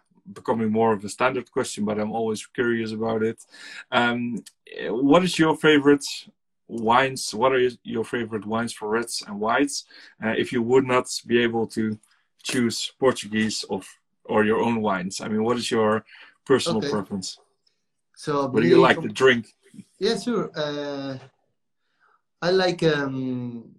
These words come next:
Speaker 2: you know, wines are, there's beautiful, there's beautiful wines everywhere in the world. So normally I,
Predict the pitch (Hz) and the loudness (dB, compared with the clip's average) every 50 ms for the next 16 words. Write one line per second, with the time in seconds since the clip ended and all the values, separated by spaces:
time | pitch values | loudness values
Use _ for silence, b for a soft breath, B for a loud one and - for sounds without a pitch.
0 | _ _ - 135 151 151 156 156 151 139 135 135 156 175 180 170 - 170 156 147 | _ _ -10 -8 -6 -4 -4 -4 -2 -2 -2 0 0 0 0 -2 -2 -2 -2 -2
1 | 139 135 - - - _ _ _ _ _ _ _ _ _ _ _ _ _ _ _ | -2 -4 -6 -10 -14 _ _ _ _ _ _ _ _ _ _ _ _ _ _ _
2 | _ _ _ _ _ _ _ _ 165 165 180 185 190 185 - 175 185 190 190 190 | _ _ _ _ _ _ _ _ -2 2 2 2 2 2 2 2 2 2 2 -2
3 | - 156 151 160 160 - - - _ _ - - - _ _ - 160 160 165 165 | -4 -2 0 0 0 0 -4 -12 _ _ -20 -20 -20 _ _ -4 -2 -2 -2 0
4 | - 156 139 143 147 151 151 147 - 139 139 139 139 139 139 135 127 123 123 123 | 0 0 0 0 0 -2 -2 -6 -6 -4 -4 -2 -2 -2 -2 -2 -2 -2 -2 0
5 | 127 139 147 156 - _ _ _ _ _ _ _ _ - - 135 127 127 123 135 | -2 -2 -4 -8 -12 _ _ _ _ _ _ _ _ -10 -4 -2 0 0 0 -2
6 | 143 147 147 147 143 143 143 139 135 131 127 127 127 127 123 123 120 120 120 | -2 0 0 0 2 2 2 2 2 2 2 2 2 0 0 -2 -2 -4 -6